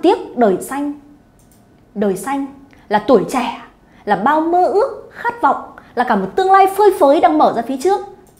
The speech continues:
Nhưng không gì quý hơn Tổ quốc, không có tình yêu nào lớn hơn tình yêu Tổ quốc. Cho nên hai cái chữ "chẳng tiếc"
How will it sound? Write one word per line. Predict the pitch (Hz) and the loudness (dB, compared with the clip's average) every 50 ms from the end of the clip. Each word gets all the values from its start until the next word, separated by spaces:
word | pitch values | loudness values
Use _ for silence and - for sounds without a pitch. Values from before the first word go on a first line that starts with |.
| _ _ _ _ _ _ _ _ _ | _ _ _ _ _ _ _ _ _
Nhưng | - 254 254 247 | -10 -8 -8 -8
không | - - 277 247 | -8 -10 -10 -8
gì | - 226 202 196 208 202 - - | -8 -8 -8 -8 -10 -12 -12 -12
quý | 196 196 | -10 -10
hơn | 247 269 240 | -10 -10 -12
Tổ | - 208 175 - - - | -12 -14 -16 -16 -16 -14
quốc, | 294 311 302 - _ _ _ _ _ _ _ - - | -14 -14 -14 -18 _ _ _ _ _ _ _ -20 -16
không | - - 370 339 | -6 -4 0 0
có | - 381 | 2 2
tình | 381 320 247 226 | 4 4 4 4
yêu | 240 311 330 311 | 2 0 0 0
nào | 294 277 233 190 185 | 0 -2 -2 -4 -4
lớn | 202 226 220 240 285 | -4 -4 -4 -4 -4
hơn | 311 311 269 | -4 -6 -6
tình | 247 240 180 175 | -6 -6 -6 -6
yêu | 214 240 240 | -8 -10 -10
Tổ | - 226 180 - | -10 -12 -12 -6
quốc. | - 285 330 320 - - - - _ _ _ _ _ _ _ _ _ _ | -4 -4 -4 -4 -6 -12 -20 -20 _ _ _ _ _ _ _ _ _ _
Cho | - 262 | -8 -6
nên | 247 247 240 240 233 - - - - _ _ - | -4 -4 -4 -6 -8 -10 -16 -20 -20 _ _ -8
hai | - 285 269 | -4 -4 -4
cái | - - | -4 -4
chữ | 302 277 285 - | -8 -8 -6 -4
"chẳng | - 320 277 - - - - - | -4 -2 -2 -2 -4 -8 -8 -2
tiếc" | - 349 415 - | 0 2 2 2